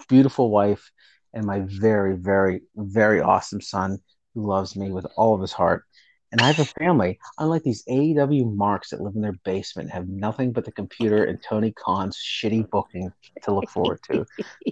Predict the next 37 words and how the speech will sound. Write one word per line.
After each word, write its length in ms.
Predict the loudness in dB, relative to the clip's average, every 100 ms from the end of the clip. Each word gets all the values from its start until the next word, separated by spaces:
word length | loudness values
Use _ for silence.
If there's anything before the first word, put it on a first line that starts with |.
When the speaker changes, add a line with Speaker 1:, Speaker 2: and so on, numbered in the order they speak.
| -10 -12 -6
Speaker 1:
So 160 | -4
suck 440 | -4 -2 0 0 -2
it. 160 | -4 -10 -20 _ _ _ _ _ _ _ -12 -6 -4 -4 -8 -16 _
Speaker 2:
All 100 | 2
right, 140 | 4 4
so 360 | 4 4 2 -2 -14 _ _ -4
segue 420 | 0 0 4 4
to 80 | 4
that. 300 | 4 2 0 -4 -20 _
Tonight's 420 | -4 0 0 0 -2
gonna 140 | 2
be 100 | 4
all 140 | 4
about 320 | 4 4 2 2
A 20 |
E 200 | 2 2
W. 360 | 2 -2 -4 -12 _ -20 -20 -20 -18 -2
And 560 | 0 2 2 0 -6 -8 _ _ _ _ _ -10
for 160 | -8
those 320 | -2 0 2
who 120 | 0 0
know 200 | -2 0
me, 300 | -2 -4 -10 -20 _ _ _ -8
all 80 |
right, 200 | -4 -4 -8 -2
so 220 | 0 0
far 220 | -2 -2
on 100 | -2
the 60 | 2
show, 200 | 2 2
we 80 | -2
have 100 | 0
a 40 |
hundred, 520 | 0 0 0 0 -2 -6
hundred 380 | -2 -2 -2
fifty-four 500 | -4 -4 -6 -4 -6
listens, 560 | -4 -2 -4 -2 0